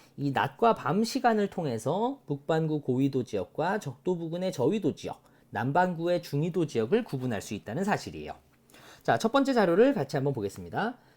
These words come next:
자, 첫 번째 자료에서 일월하고 칠월의 동그라미를 한번 쳐보면 자료가 더 명확하게 보입니다. 자, 살펴보니까 어떻게 되어 있습니까? 어, <clears throat> 일월 달에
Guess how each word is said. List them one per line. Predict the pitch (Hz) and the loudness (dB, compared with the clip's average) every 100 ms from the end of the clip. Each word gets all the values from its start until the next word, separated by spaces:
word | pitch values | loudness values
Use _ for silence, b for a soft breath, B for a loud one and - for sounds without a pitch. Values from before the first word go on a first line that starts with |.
| _ | _
자, | 220 | -8
첫 | - | -4
번째 | 214 233 220 | -2 2 2
자료에서 | 185 143 104 180 156 _ | 4 4 4 0 -4 _
일월하고 | 175 196 214 196 156 113 156 240 254 | 0 6 6 6 4 6 8 8 6
칠월의 | - 226 196 | 4 6 6
동그라미를 | 190 127 160 165 143 | 2 2 4 4 0
한번 | 123 120 | -2 -2
쳐보면 | - 135 123 190 269 | -2 -2 0 2 0
자료가 | 269 123 104 104 | -2 -4 -4 -4
더 | 104 | -4
명확하게 | 113 180 - 139 | 0 0 0 0
보입니다. | 151 95 85 80 87 _ _ _ _ B B B B | 0 -2 -6 -10 -12 _ _ _ _ B B B B
자, | - 107 | 0 0
살펴보니까 | - 233 233 262 220 208 - | 2 2 4 4 4 4 4
어떻게 | 165 127 - 208 | 4 4 0 4
되어 | 147 | 6
있습니까? | 131 117 104 - 135 107 b b b - | 6 2 -6 0 0 0 b b b -2
어, | 131 131 131 - | 2 4 4 2
<clears throat> | - 165 135 107 - - _ - - _ _ _ _ _ _ _ _ b b b | 0 0 -2 -6 -18 -20 _ -20 -20 _ _ _ _ _ _ _ _ b b b
일월 | 202 233 233 | 8 10 12
달에 | 233 185 160 139 113 104 90 76 52 | 10 12 10 8 6 4 2 -2 -8